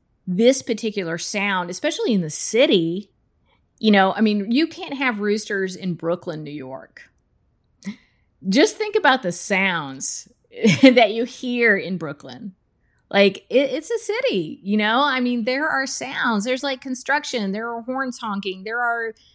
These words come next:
people that, you know, eccentric people yelling. Like, <laughs> like, that is the, those are the sounds of the city. So why is this particular sound so difficult to hear? And I think that there's ways that we can be considerate of each other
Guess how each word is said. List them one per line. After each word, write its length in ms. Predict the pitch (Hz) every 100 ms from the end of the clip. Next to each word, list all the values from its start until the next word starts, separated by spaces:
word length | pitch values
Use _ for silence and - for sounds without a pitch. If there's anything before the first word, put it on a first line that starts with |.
| _ -
people 800 | 302 294 277 240 208 180 175 170
that, 220 | 202 156
you 100 | 220
know, 100 | 190
eccentric 580 | 185 - 240 247 233 214
people 500 | 247 226 208 175 175
yelling. 440 | 196 214 196 180
Like, 260 | 175 170 202 - 277 -
<laughs> 380 | - - - 254
like, 280 | 214 214 202
that 280 | 240 294 349
is 160 | 277
the, 380 | 262 233 - 175 196
those 380 | 196 240 285
are 80 | 294
the 100 | 240
sounds 440 | 226 247 247 254 226
of 80 |
the 60 | 196
city. 320 | - 240 208
So 180 | 180 202
why 420 | 185 185 180 240
is 200 | 339 311
this 140 | 262 -
particular 600 | 226 - 233 - 214 190
sound 880 | - 247 254 233 196 190 185 185 - _ _ _ _
so 300 | - 226 208
difficult 440 | 202 196 190 185
to 80 | -
hear? 640 | 170 - 170 - - 95 -
And 140 | 208
I 80 | 233
think 220 | 247 311
that 120 | 330 247
there's 260 | 202 190
ways 640 | 180 175 165 190 220 285 269
that 140 | 190
we 100 | 190
can 200 | 190 190
be 180 | 180 180
considerate 800 | 185 165 - 175 165 208 262 247
of 160 | 262
each 220 | 277 262 285
other 460 | 247 262 302 370